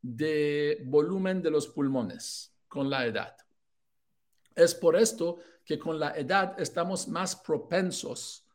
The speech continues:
a neumonía, porque no podemos abrir y cerrar los pulmones suficientemente,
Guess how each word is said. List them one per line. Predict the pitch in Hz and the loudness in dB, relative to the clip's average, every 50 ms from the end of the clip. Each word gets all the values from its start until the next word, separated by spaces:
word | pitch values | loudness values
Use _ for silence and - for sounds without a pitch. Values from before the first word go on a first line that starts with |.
| _ _ _ _ _ | _ _ _ _ _
a | - 139 143 | 0 0 2
neumonía, | 139 143 143 139 127 127 127 131 156 147 - - - - _ _ _ _ _ _ _ _ _ _ _ _ _ _ _ | 2 2 2 2 2 2 2 2 2 0 -2 -4 -8 -14 _ _ _ _ _ _ _ _ _ _ _ _ _ _ _
porque | - 143 139 143 - 175 175 | 0 0 0 0 0 -2 0
no | 165 170 196 185 | 0 -2 -4 -2
podemos | - 170 170 185 180 185 190 170 - - - | 0 0 0 0 0 -2 -4 -4 -4 -6 -4
abrir | - 165 156 147 147 151 175 190 190 175 | 0 0 0 2 0 0 0 0 0 -2
y | 185 | -2
cerrar | 170 - - 160 151 156 165 175 170 | -4 0 2 2 2 4 2 0 0
los | 175 175 170 165 | 0 -2 -2 -2
pulmones | - - - 151 147 147 165 165 165 170 160 - - - - _ _ _ | -4 -6 -6 -6 -4 -4 -4 -2 -2 -2 -2 -2 -4 -8 -10 _ _ _
suficientemente, | - - - 151 127 - 139 - - 151 151 143 139 127 139 135 160 190 202 185 - - 151 165 190 - - | -14 -10 -8 -8 -6 -6 -8 -6 -4 -2 -2 -2 0 -2 -2 -2 0 0 -2 -2 -2 -2 -2 -2 -2 -6 -14